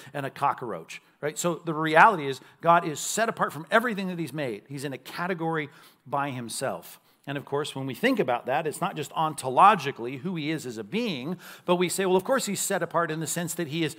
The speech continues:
set apart from sin." That's probably what you think of when you think about the seraphim flying around in Isaiah six saying, "Holy, holy, holy is the Lord God Almighty," right? He's, he's apart from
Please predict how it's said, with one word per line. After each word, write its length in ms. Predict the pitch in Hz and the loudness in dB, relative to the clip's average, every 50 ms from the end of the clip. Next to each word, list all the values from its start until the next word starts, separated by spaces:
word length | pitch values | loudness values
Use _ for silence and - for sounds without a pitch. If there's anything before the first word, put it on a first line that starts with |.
| - - - | -18 -20 -14
set 300 | - - - 196 196 180 | -8 -4 2 2 2 2
apart 340 | 165 - - 156 156 160 - | 2 0 0 -2 -2 -2 -4
from 180 | - 143 139 | -10 -10 -8
sin." 520 | 131 - - - 196 190 156 135 117 98 - - _ _ - - - - _ _ _ - | -6 -4 -4 -4 -2 -2 -4 -4 -6 -8 -12 -16 _ _ -20 -20 -20 -20 _ _ _ -18
That's 100 | 123 - | -12 0
probably 240 | - 190 214 180 | 4 4 6 6
what 160 | 156 170 165 147 | 4 0 -2 -8
you 80 | 135 | -10
think 340 | - - 214 247 254 226 - | -6 -2 -2 -2 -2 -2 -2
of 180 | 143 139 151 151 | 0 0 0 0
when 140 | 156 156 | -2 -4
you 80 | 156 143 | -4 -4
think 220 | - 160 170 165 | -4 -6 -6 -4
about 220 | 165 151 143 147 - | -2 -2 -2 -4 -4
the 60 | 131 | -6
seraphim 600 | - - 196 214 214 202 - - 160 151 139 135 | -6 -4 -2 0 0 0 -2 -2 -4 -6 -6 -8
flying 400 | - - 170 170 170 170 165 156 | -6 -2 -2 0 0 0 -2 -4
around 380 | 151 151 156 165 170 170 165 156 | -4 -4 -2 -2 -2 -2 -2 -2
in 60 | 135 | -4
Isaiah 460 | 135 131 131 113 135 156 160 147 120 | -4 -4 -4 -6 -6 -4 -4 -4 -6
six 400 | - - - 220 202 - - - | -6 -4 -2 -2 -2 -4 -4 -6
saying, 240 | - 175 160 139 131 | -6 -4 -4 -6 -6
"Holy, 560 | 107 - - 185 190 185 180 175 170 165 165 - - - - | -10 -4 2 4 6 6 6 4 2 -2 -4 -8 -14 -20 -12
holy, 440 | - - 185 180 180 165 165 156 139 | -2 0 2 2 4 2 0 -2 -4
holy 600 | 123 - - 220 269 277 220 156 127 101 87 - - - - - _ - | -8 -8 -6 -4 0 2 2 2 2 0 -6 -10 -16 -20 -20 -20 _ -8
is 160 | 151 160 127 | -8 -6 -4
the 80 | 143 143 | -4 -4
Lord 300 | 139 147 147 143 123 113 - _ - 165 | -2 -2 -2 -2 -4 -6 -16 _ -12 -2
God 200 | 135 151 135 131 | 2 4 4 4
Almighty," 300 | 131 117 117 104 90 95 | 2 0 -2 -6 -6 -6
right? 160 | 113 135 123 | -8 -10 -8
He's, 220 | 135 156 143 - - _ | -8 -8 -10 -10 -14 _
he's 220 | - 165 170 147 - | -6 -6 -6 -4 -4
apart 640 | 143 135 - - - - 240 247 240 247 247 - | -6 -6 -6 -6 0 2 6 6 6 6 4 -8
from 220 | - - 165 160 | -4 -4 -4 -4